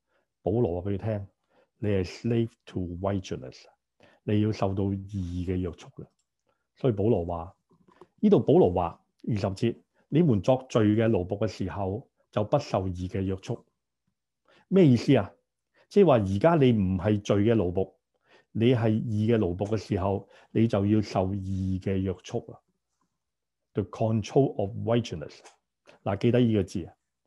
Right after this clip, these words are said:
成為 control of righteousness。但係話畀你聽，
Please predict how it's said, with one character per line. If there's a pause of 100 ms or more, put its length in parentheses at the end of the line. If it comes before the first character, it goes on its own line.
(460)
成
為
control
of (100)
righteousness。 (600)
但
係
話
畀
你
聽，